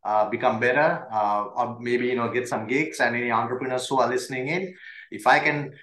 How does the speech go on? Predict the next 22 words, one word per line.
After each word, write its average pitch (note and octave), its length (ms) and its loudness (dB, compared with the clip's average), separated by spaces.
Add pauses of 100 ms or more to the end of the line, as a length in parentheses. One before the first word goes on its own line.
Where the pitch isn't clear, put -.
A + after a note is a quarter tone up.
uh, B2 160 4
help D3 260 2
their C#3+ 140 4
businesses C#3 500 -4
to D3+ 120 -2
flourish D3+ 400 2
with C#3 100 -2
the C3+ 100 0
information C#3 440 -6
that C3 120 -2
I C3 300 0
shared, C#3+ 380 2
no, C3+ 220 -2
that, A#2 360 -2
that A#2 180 -2
gives B2 260 0
me, A#2 220 -2
uh, G#2 260 4 (380)
a G2+ 280 2
lot A2+ 220 2
of G#2 60 -6
joy. F#2+ 200 0